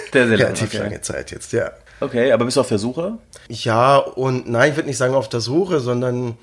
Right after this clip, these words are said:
Speaker 2: ich bin jetzt das letzte Mal auf einer Dating-App im Februar online gewesen. Und davor, pff, immer sehr unregelmäßig und jetzt irgendwie nach Februar hatte ich's gar nicht mehr im Hinterkopf gehabt, gar nicht mehr darüber nachgedacht und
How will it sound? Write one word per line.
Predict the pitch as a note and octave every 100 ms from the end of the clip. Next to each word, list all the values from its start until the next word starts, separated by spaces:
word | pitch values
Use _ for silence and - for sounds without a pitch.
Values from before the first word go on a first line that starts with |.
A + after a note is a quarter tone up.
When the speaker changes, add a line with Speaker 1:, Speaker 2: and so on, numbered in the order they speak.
| _ _ - - -
Speaker 2:
ich | A#2+ -
bin | C#3+ F3+
jetzt | -
das | C#3+ -
letzte | C3+ F#3 - F#3+
Mal | F3+ E3+ E3 E3 E3 D#3+
auf | D3
einer | A#2+
Dating-App | A#2+ C#3 C#3 C3+ C3 B2+ -
im | A#2 A#2 A2 -
Februar | - D3 D#3 C#3 A#2
online | A2+ A2
gewesen. | A2 G#2 G#2 G#2+ _ _ _
Und | A#2+ A#2+ A#2 - - _ -
davor, | B2+ E3 - D3 D3 D3 C#3+ C#3 - - _ _
pff, | - - - - -
immer | - D3 C#3+
sehr | B2+ B2
unregelmäßig | C3 F3 G3+ G3+ F#3+ F3+ F#3+ F#3+ F#3+ F#3 F#3 - -
und | A#2 B2 A#2+ A#2+
jetzt | C3 -
irgendwie | B2 C3 B2+
nach | A#2 G#2+
Februar | - A#2 B2+ D3+ D3 C#3+ - - - - _
hatte | B2 B2+
ich's | - -
gar | A#2 D#3
nicht | D#3+
mehr | D#3+
im | C3
Hinterkopf | D3 G3 G3 G#3 -
gehabt, | F3+ E3+ -
gar | B2
nicht | C3
mehr | C3+
darüber | B2+ B2 B2
nachgedacht | B2 E3 - E3 E3+ E3 -
und | A#2+ A#2 -